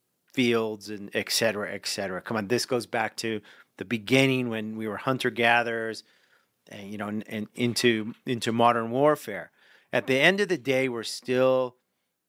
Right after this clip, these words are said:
chimpanzees' cousins. Like, just think of that last clip with the chimpanzees going across to attack another group to take their stuff. And,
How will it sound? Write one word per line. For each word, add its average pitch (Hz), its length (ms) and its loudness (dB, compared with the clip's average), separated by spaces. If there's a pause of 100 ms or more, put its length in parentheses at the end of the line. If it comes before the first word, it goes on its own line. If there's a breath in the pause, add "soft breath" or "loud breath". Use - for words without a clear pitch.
(120)
chimpanzees' 117 1300 -4 (260)
cousins. 95 680 0 (100)
Like, 113 280 0 (240)
just - 300 -2 (380)
think 151 300 0
of 156 120 0
that 151 260 4
last 135 340 0
clip 131 320 -2
with 117 140 -6
the 110 80 -8
chimpanzees 139 880 0 (380 soft breath)
going 127 260 -2
across 123 560 2 (220)
to 113 260 -6
attack 120 400 2
another 135 260 0
group 123 440 0
to 104 80 -14
take 120 280 -4
their 117 120 -2
stuff. 110 520 0 (560)
And, 101 520 -8